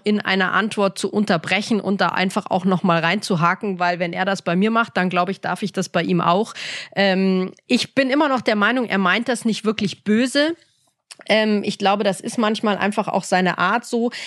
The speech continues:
Natürlich wirkt es am Fernsehschirm, glaube ich, öfters mal etwas unhöflich. Ähm, ich finde, vielleicht wäre wahrscheinlich die beste Variante, wenn man ihn mal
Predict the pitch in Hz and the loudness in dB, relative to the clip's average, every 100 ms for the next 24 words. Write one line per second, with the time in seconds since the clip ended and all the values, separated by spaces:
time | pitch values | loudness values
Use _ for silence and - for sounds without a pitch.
0 | - 214 208 - 269 277 185 185 285 311 | -2 -2 0 0 2 2 2 4 2 0
1 | - 254 269 - - 196 196 190 208 226 | -2 -2 -2 -4 -2 0 0 0 0 0
2 | 220 - 214 214 190 180 185 - - - | 0 2 2 2 2 2 0 -4 -8 -2
3 | 196 - 202 202 175 170 175 - - - | -2 0 0 2 2 2 -2 -12 -20 -20
4 | _ - 196 - 180 - 220 247 247 262 | _ -8 -6 0 -2 0 0 2 2 4
5 | 277 269 285 302 330 - - - - 208 | 2 2 2 2 2 0 -2 -4 0 2
6 | 208 214 208 202 - 220 208 - - 220 | 2 2 2 0 -2 -2 -2 -6 0 2
7 | 226 214 - 202 180 170 202 - 190 196 | 2 0 0 2 2 2 -2 -4 -2 0
8 | 202 190 180 - 180 170 170 170 185 - | 0 0 0 0 0 -2 -2 -2 -2 -2
9 | 170 156 156 151 165 180 170 - - - | 0 0 2 2 2 2 0 -2 -12 -14
10 | _ - 165 175 170 165 170 165 156 156 | _ -2 2 2 0 0 0 2 2 2
11 | 151 | -2